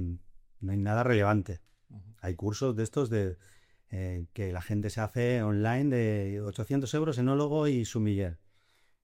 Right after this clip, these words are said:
Speaker 1: No, no, no,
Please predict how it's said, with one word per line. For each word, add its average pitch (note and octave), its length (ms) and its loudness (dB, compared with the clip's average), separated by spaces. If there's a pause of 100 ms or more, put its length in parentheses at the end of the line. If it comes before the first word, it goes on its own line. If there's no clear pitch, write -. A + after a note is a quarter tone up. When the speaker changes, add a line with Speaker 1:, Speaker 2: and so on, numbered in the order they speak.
(1080)
Speaker 1:
No, G2+ 300 -2 (340)
no, G#2 220 -2
no, G2 180 0